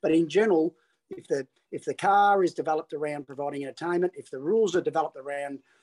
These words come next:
providing entertainment, people will watch, you know, and, um, you know, I,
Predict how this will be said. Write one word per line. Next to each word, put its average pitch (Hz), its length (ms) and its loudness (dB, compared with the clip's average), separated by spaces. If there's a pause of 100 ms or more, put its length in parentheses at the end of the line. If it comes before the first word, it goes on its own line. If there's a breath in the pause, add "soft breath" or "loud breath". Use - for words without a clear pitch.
(100)
providing 143 380 2
entertainment, 143 540 -2 (420)
people 190 460 -2
will 151 160 -4
watch, 135 500 -6
you 151 180 -8
know, 143 220 -4
and, 139 120 -6 (440 soft breath)
um, 127 500 0 (300)
you 156 80 -4
know, 135 260 -2 (160)
I, 170 80 2